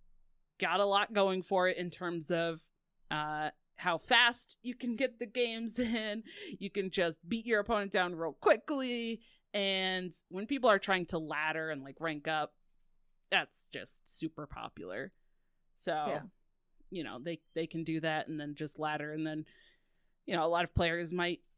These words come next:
Speaker 1: use Paladin or something like that to get to Legend. And then once they get into Legend, maybe they're gonna mess around with other stuff, try different things. So, yeah, it's always interesting looking at that, too, and looking at, like, the,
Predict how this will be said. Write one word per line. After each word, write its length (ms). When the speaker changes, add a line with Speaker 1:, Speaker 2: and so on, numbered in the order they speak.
Speaker 1:
use 240
Paladin 500
or 80
something 320
like 180
that 180
to 80
get 180
to 60
Legend. 360
And 100
then 120
once 160
they 120
get 140
into 220
Legend, 360
maybe 200
they're 120
gonna 160
mess 240
around 240
with 120
other 180
stuff, 400
try 180
different 360
things. 420
So, 300
yeah, 140
it's 120
always 220
interesting 560
looking 360
at 140
that, 220
too, 260
and 120
looking 300
at, 120
like, 520
the, 120